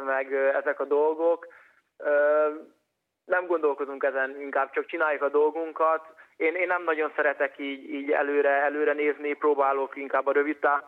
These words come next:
célokat most itt a, a, a klubcsapatnál, és aztán majd, hogyha jön a válogatott, megyünk haza, akkor a több, több fókusz a válogatottra.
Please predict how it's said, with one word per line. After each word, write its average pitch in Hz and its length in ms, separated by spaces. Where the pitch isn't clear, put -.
célokat 147 480
most 147 220
itt 143 180
a, 135 300
a, 131 380
a 143 120
klubcsapatnál, 160 840
és 143 160
aztán 151 320
majd, 147 160
hogyha 147 200
jön 151 120
a 147 80
válogatott, 160 640
megyünk 143 300
haza, 147 280
akkor 139 280
a - 240
több, 139 500
több 131 460
fókusz - 340
a 139 80
válogatottra. 127 640